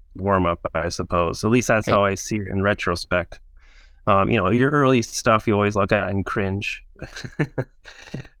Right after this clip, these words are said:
Speaker 1: But, um, I, I don't know. I think my children were starting to get older. Uh, at the time, they were becoming teenagers,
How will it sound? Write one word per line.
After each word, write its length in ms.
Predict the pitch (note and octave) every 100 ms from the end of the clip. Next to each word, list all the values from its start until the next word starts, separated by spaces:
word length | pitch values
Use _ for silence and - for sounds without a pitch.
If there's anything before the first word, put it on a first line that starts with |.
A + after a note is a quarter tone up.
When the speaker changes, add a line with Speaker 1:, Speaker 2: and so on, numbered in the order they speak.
| _
Speaker 1:
But, 320 | - B2 - -
um, 520 | C3 C3 B2+ B2+ - -
I, 120 | E3+
I 100 | D#3+
don't 100 | F#3+ F3+
know. 80 |
I 100 | C#3+
think 340 | D3+ G3 F#3+ - _ - - - _ _ _ _ -
my 140 | C3
children 380 | C3 - E3 D3
were 80 | B2
starting 320 | - B2 A#2+
to 80 | A2+
get 140 | G#2+
older. 380 | F#2+ G2 G2+ G#2+ - _ -
Uh, 440 | F#2 F#2 F#2 F2 F#2+
at 80 |
the 80 | -
time, 340 | - G#2+ G2+ G2
they 100 | G2
were 140 | G2
becoming 440 | G2 - A2 G#2 G#2
teenagers, 880 | C3+ A#2+ A#2 A2+ A2 A2 A2 A2